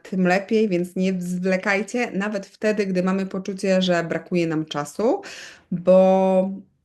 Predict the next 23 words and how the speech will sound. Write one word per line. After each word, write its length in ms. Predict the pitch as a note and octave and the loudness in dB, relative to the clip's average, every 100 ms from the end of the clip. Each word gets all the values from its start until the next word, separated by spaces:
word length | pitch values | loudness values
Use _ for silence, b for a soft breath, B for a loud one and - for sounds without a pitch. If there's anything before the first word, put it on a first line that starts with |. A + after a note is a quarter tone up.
| _ | _
no 100 | G#3+ | -2
tak, 180 | A3 F3+ | -2 -2
czasu 240 | A3+ A3+ A3+ | -4 -2 -2
brakuje, 380 | A#3 G#3 D#3+ | -2 0 0
ale 120 | F3 A3+ | 0 0
kiedy 280 | C#4 F#3+ | 0 2
nie 120 | F3 E3+ | 2 0
brakuje? 520 | F3 - D3 D3 F3+ D4 B4 | -6 -6 -4 -4 -4 0 2
Nigdy 180 | A#3+ G3+ | 2 2
nie 100 | F#3+ | 0
ma 120 | G#3 | 0
dobrego 380 | F#3 G#3+ A3 F#3+ | -2 -2 0 0
momentu 460 | F#3 F#3 F#3 F#3 | 0 0 -2 -4
na 140 | F#3 F3+ | -6 -6
czytanie. 440 | F3+ F#3 D3+ D#3 | -8 -6 -2 -2
Tak 140 | F#3+ | -4
naprawdę 400 | G#3+ A3+ C4 B3 | -6 -4 -2 -2
to 80 | B3 | -2
jest 220 | G#3 - | -4 -6
pięć, 320 | - A#3 A#3 G3+ | -4 0 2 0
dziesięć 480 | G3 A3+ G#3+ G#3+ | -4 -4 -4 -4
minut 300 | G#3 F#3+ F3+ | -4 -2 -4
dziennie. 420 | D#3+ E3 D#3+ F3+ | -2 -2 0 0